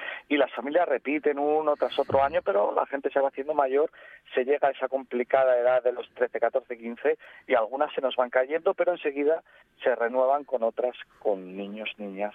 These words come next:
de una edad más corta. Y luego, bueno, pues además de este relanzamiento a nivel de público, pues también, eh, nosotros tenemos mucha vinculación en el día a día a través de Manuel Galán y Matumaini, que es la entidad que impulsa este festival.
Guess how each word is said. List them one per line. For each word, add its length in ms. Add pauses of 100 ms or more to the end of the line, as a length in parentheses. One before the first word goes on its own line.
de 140
una 140
edad 160
más 220
corta. 340 (380)
Y 340
luego, 380
bueno, 340
pues 240 (140)
además 400
de 80
este 240
relanzamiento 640
a 40
nivel 260
de 80
público, 580 (340)
pues 260
también, 800
eh, 800
nosotros 400
tenemos 280
mucha 460
vinculación 640
en 100
el 140
día 160
a 40
día 260
a 40
través 300
de 60
Manuel 280
Galán 380
y 60
Matumaini, 760 (340)
que 100
es 100
la 100
entidad 480 (120)
que 100
impulsa 540
este 220
festival. 520